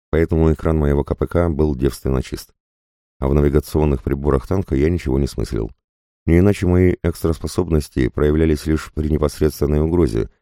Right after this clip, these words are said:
нависшей над моею больной головой. «В научный лагерь», отозвался Циклоп. «Ты ж вроде туда собирался».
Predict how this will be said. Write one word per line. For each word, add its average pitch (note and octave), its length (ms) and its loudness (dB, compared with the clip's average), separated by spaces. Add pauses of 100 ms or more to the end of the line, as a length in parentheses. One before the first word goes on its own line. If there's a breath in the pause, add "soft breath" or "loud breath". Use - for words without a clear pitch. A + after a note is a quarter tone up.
(140)
нависшей C2+ 480 0
над B1+ 180 0
моею B1+ 400 0
больной B1 320 -2
головой. A#1 460 -2 (720)
«В B1+ 140 -4
научный F2 400 2
лагерь», F2+ 360 0 (180)
отозвался B1 520 -2
Циклоп. A#1 320 -4 (440)
«Ты F#2 120 4
ж D2+ 100 -4
вроде E2 240 2
туда E2 240 0
собирался». B1 580 -2